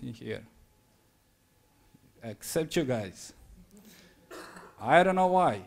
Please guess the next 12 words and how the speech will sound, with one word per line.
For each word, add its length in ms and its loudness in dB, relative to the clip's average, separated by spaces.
It's 180 -14
bleeding 460 0
fast. 480 -6
I 100 -6
mean, 400 -4
when 200 4
we 100 4
first 280 2
started, 360 4
we 100 2
write 380 4
it, 160 -2